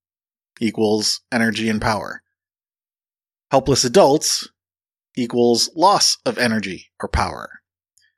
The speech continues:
Wanting to be part of a community, something larger than yourself, again, equals energy and power. And that's when it fucking hit me.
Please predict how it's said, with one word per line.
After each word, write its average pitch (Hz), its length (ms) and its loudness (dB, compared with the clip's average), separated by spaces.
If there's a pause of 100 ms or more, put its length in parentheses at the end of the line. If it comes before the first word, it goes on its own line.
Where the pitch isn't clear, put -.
(480)
Wanting 156 320 -2
to 135 40 -2
be 131 240 0
part 127 220 0
of 123 80 -4
a 117 60 -4
community, 123 640 -2
something 117 320 -2
larger 123 420 2
than 120 100 0
yourself, 113 580 -2
again, 104 420 -4
equals 104 640 -6
energy 120 520 -2
and 107 160 -8
power. 95 520 -6 (840)
And 107 100 -4
that's 120 240 0
when 131 120 -2
it 123 120 -8
fucking 120 300 -4
hit 104 260 -8
me. 85 220 -14